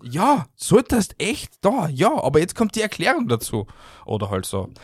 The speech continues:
Wenn man gesunde Menschen in psychiatrische Einrichtungen steckt und sie dann dazu zwingt, dort zu bleiben, ist das natürlich keine gute Idee.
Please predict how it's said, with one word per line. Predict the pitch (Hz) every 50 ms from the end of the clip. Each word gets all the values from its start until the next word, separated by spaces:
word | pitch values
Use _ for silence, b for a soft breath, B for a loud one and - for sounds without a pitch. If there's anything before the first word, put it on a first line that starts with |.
| b b b
Wenn | 131 160 190
man | 208 208
gesunde | 208 196 190 233 233 233 233
Menschen | 220 214 214 226 208 - - 214
in | 214
psychiatrische | 202 - - 202 - 196 175 175 - 190 190 208 190
Einrichtungen | 175 185 185 180 180 - - 175 170 175 170
steckt | - - 160 156 - -
und | - 160 175
sie | 156 160
dann | - 143 135 143 156
dazu | 143 135 139 - 156
zwingt, | 139 - - 139 135 143 143 - _ _ -
dort | - 113 113 117 117
zu | - 123 113
bleiben, | 117 113 113 113 113 120 117 - B B B B B B
ist | 175 196 - -
das | 196 202
natürlich | 190 202 190 185 - 160 151 147 151 160
keine | - - 139 117 107 113
gute | 107 110 110 107 - - 131
Idee. | 127 131 131 131 101 -